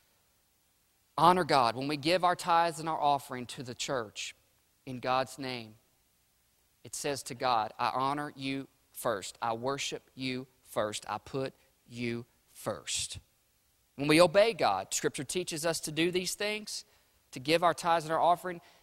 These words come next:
That means when we obey God, God has a system, it's called reward. Whatever you sow, you also reap, all right? There's a reward at-,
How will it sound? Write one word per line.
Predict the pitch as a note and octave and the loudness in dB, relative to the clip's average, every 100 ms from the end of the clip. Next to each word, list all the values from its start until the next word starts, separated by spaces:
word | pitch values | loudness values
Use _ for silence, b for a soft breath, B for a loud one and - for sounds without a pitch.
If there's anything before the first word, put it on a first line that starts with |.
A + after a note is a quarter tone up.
| b | b
That | D#3+ E3+ | -2 0
means | E3+ D#3 - | -2 -4 -6
when | C#3 | -6
we | D3 D3+ | 0 2
obey | C#3 E3 F3 | 4 4 4
God, | F#3 F3+ F3 b b - | 4 2 2 b b 2
God | E3+ F3+ | 6 6
has | E3 D#3 D#3 - | 6 4 2 -2
a | D3+ | -8
system, | - F#3 F3 F3+ E3+ | -6 -4 -4 -6 -6
it's | D#3 | -10
called | - D#3+ C3+ | 0 2 2
reward. | C3+ D3 E3+ A#2 - - - _ _ _ _ _ _ _ _ _ | -2 2 2 0 -4 -16 -20 _ _ _ _ _ _ _ _ _
Whatever | C#3 C#3 C#3 | 4 4 4
you | C3+ C3+ | 2 2
sow, | - F3+ | 6 8
you | F#3 D3 | 6 6
also | C#3+ D3 - C#3 C#3 D3+ _ _ _ _ - | 8 8 6 2 2 -4 _ _ _ _ -12
reap, | F#3 B3+ A#2+ - _ _ _ _ - | -4 -2 -2 -8 _ _ _ _ 0
all | C3 | 6
right? | C#3+ F3+ G#3 - - _ | 8 8 4 -6 -20 _
There's | C#3 C#3 | -6 -4
a | D#3+ | -2
reward | E3+ F#3 G#3 D3 | -2 2 2 2
at-, | - | -4